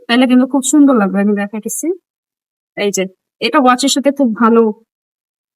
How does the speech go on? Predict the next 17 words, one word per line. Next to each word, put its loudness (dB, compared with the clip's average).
এবং 2
কমপ্লিমেন্ট 2
দিতেছে -2
এটা, -2
দুইটা 0
জিনিস 2
একসাথে। -2
খুবই 2
সুন্দর 6
এটা। 2
আর 0
এইটা 2
আমরা 4
কেনা 2
ছিলি, 2
এটা -2
খুবই, 4